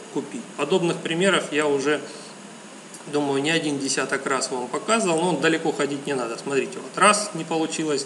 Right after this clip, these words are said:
два не получилось, три не получилось и отходит. Отходит обычно, ну, как минимум на один уровень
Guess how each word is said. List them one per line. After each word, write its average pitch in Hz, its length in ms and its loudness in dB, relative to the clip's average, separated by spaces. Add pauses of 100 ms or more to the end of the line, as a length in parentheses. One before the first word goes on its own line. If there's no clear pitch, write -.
два 175 400 2
не 151 80 -6
получилось, 143 720 -2
три 170 380 0
не 147 100 -8
получилось 139 720 -2
и 156 200 -4 (560)
отходит. 123 500 2
Отходит 202 380 4
обычно, 160 440 2
ну, 170 120 0
как 156 260 0
минимум 160 520 2
на 156 140 4
один 147 280 0
уровень 135 380 2